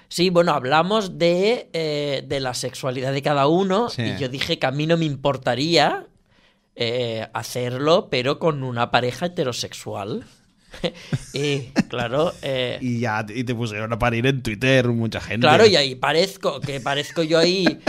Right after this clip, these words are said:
Speaker 1: no sé, un, un semental <laughs> que viene ahí de
Speaker 2: Que se
Speaker 1: mil
Speaker 2: quiere
Speaker 1: leguas
Speaker 2: aprovechar,
Speaker 1: de
Speaker 2: se
Speaker 1: viaje.
Speaker 2: quiere aprovechar de su homosexualidad
Speaker 1: De
Speaker 2: para practicar sexo sin parar.
Speaker 1: Sin control y,
Speaker 2: Sin
Speaker 1: y
Speaker 2: control.
Speaker 1: desenfrenado.
Speaker 2: Cuidado que no os toque, no os toque, Adriana, a no ser que os folle sin
Speaker 1: Y,
Speaker 2: querer.
Speaker 1: y
Speaker 2: No.
Speaker 1: tú, y tú a,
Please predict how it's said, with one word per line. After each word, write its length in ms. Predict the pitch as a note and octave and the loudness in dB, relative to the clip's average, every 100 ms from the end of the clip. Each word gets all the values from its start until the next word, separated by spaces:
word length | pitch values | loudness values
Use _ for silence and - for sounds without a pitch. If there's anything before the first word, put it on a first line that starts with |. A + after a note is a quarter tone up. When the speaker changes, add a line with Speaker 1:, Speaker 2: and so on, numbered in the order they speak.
| - | -4
Speaker 1:
no 180 | E3 D#3 | 0 0
sé, 260 | C#3 E3+ G3 | 4 4 6
un, 220 | F3+ D#3+ | 4 0
un 180 | E3 E3 | -2 -4
semental 1300 | - - F3+ F3+ E3 D#3+ E3 - - - - G3 E3 - - | -4 -4 2 2 2 0 -6 -2 4 6 6 4 -2 -8 -18
<laughs> 880 | - - - - - - B3 - - | -6 -6 -6 -8 -6 -4 -6 -10 -4
que 100 | - | 0
viene 280 | E3+ F3+ F#3+ | 4 6 8
ahí 400 | F3+ D#3+ G3+ F#3 | 6 6 2 0
de 140 | F3 F3+ | 4 8
Speaker 2:
Que 60 | |
se 60 | E3+ | 8
Speaker 1:
mil 80 | F3+ | 8
Speaker 2:
quiere 160 | F#3 | 10
Speaker 1:
leguas 100 | F#3+ F#3+ | 12 12
Speaker 2:
aprovechar, 300 | F#3 F#3 F#3 F3+ | 12 10 10 8
Speaker 1:
de 60 | E3+ | 8
Speaker 2:
se 60 | |
Speaker 1:
viaje. 60 | E3+ | 6
Speaker 2:
quiere 140 | F3 | 6
aprovechar 480 | F#3 F3 E3 A#2+ G#3 | 6 4 2 2 2
de 80 | F#3 | 2
su 160 | F3+ F3+ | 2 2
homosexualidad 920 | E3+ D#3 D3+ - D#3+ D#3 E3+ G#3 F3+ | 2 0 -2 0 4 6 8 8 8
Speaker 1:
De 40 | |
Speaker 2:
para 200 | F3 F3 | 6 2
practicar 480 | F#3 F3+ F3+ D#3+ A#3 | 2 -2 -2 -2 -2
sexo 400 | F3 B3 A3 - | -2 -4 -4 -10
sin 240 | F#3+ G#3 F3+ | -4 -4 -4
parar. 560 | - D3 F#3+ A#3 D#3+ B2 | 0 6 8 6 4 -2
Speaker 1:
Sin 240 | F3 F3+ | -2 2
control 720 | F#3 F#3 D#3 G3 - A#3+ F#3+ | 4 4 2 4 6 8 6
y, 40 | |
Speaker 2:
Sin 140 | F3+ E3+ | 4 6
Speaker 1:
y 40 | |
Speaker 2:
control. 200 | - - G3 | 4 6 4
Speaker 1:
desenfrenado. 720 | G3 F3+ A3+ F3+ F#3 C4+ A3 | 4 8 8 8 8 10 10
Speaker 2:
Cuidado 420 | G3 F#3 A#3+ A#3 | 8 8 10 10
que 120 | A3 | 6
no 80 | A3 | 6
os 180 | A3+ F3 | 6 6
toque, 300 | A#3 A#3 G#3 | 8 8 8
no 80 | A3 | 8
os 160 | B3+ - | 8 6
toque, 200 | B3 A#3 | 2 2
Adriana, 340 | A#3 G#3+ A#3+ | 2 4 6
a 20 | |
no 80 | A3+ | 6
ser 160 | G#3+ A#3+ | 4 2
que 80 | A#3 | -2
os 60 | |
folle 300 | - B3 C4 | -2 2 4
sin 180 | A3 A3+ | 4 2
Speaker 1:
Y, 40 | F#3+ | 4
Speaker 2:
querer. 400 | F#3+ C#4+ E3 - | 8 8 6 0
Speaker 1:
y 100 | F3 | 4
Speaker 2:
No. 220 | G3+ F#3 | 6 4
Speaker 1:
tú, 60 | F#3+ | 2
y 80 | E3 | 0
tú 180 | F3 F#3+ | 8 8
a, 140 | G3+ | 8